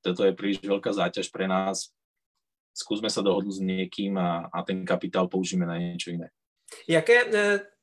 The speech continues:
Speaker 2: jaké experty a analytiky, mm, nejčastěji používá zajišť-, zajišťovňa? Z jaké branže? Já jsem, e, jsou to napři-, například matematici nebo,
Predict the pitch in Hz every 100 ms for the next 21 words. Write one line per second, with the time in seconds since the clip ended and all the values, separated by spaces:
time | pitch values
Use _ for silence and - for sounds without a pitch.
0 | _ 185 170 208 220 220 - - 196 202
1 | 185 190 180 180 180 175 180 - 180 190
2 | - _ _ _ - 160 160 165 165 170
3 | 165 180 - 196 175 175 208 175 175 160
4 | 147 156 156 - 160 156 151 - 156 156
5 | 151 - _ _ _ _ _ _ _ -
6 | 170 160 185 175 190 190 165 - 185 180
7 | 233 220 190 180 202 202 185 - 196 202
8 | 170 175 175 151 165 180 190 190 185 -
9 | 170 156 147 143 143